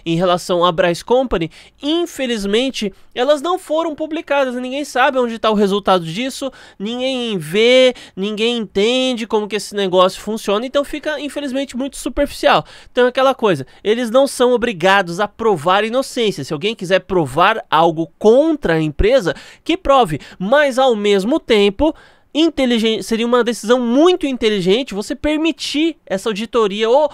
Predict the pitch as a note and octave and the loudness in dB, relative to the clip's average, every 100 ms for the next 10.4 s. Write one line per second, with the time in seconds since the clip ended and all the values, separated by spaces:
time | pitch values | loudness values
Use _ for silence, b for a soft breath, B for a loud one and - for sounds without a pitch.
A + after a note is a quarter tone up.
0 | B B3 C4 D4+ D#4+ - - C#4+ E4 F4 | B -6 -6 -4 -4 -6 -4 0 2 2
1 | G#3+ A3+ - A3+ A#3 C#4+ G3+ - B - | 0 -6 -4 0 2 2 0 -2 B -8
2 | B3+ D4+ D4 - - C4+ C#4 - A#3 G#3+ | -6 -4 -6 -4 0 2 2 -2 -6 -2
3 | E3+ A#3+ A#3+ G#3 B3+ C4+ B3 B3 C3+ - | 0 0 -2 -8 -10 -4 -6 -6 -12 -14
4 | B B _ G#3+ A#3 C4 D4 D4 C#4+ C#4 | B B _ -2 2 2 2 0 -2 -2
5 | B3+ D4 G#3+ A3+ G#3 G#3+ G#3+ G3+ G#3 G#3+ | -2 -2 -6 -6 -4 -2 -2 -2 -4 -2
6 | F#3 G#3 A3+ A3 - A3+ A3 B3+ D#4+ - | -2 -2 -4 -6 -8 -6 -2 -2 -2 -2
7 | G#3+ G#3+ - G3 F#3 A3+ G#3+ - G#3+ G#3+ | -2 -2 -4 -8 -6 -6 -6 -4 -4 -4
8 | F#3+ G#3 G3+ G3+ F#3+ G3+ G3+ - B B | -6 -8 -4 -6 -4 -6 -6 -8 B B
9 | F#3+ A#3+ - A3 A3 G#3+ G3 G3+ F3+ - | -2 -2 -2 0 0 0 -4 -6 -4 2
10 | F#3+ F#3 F#3 | 2 2 -4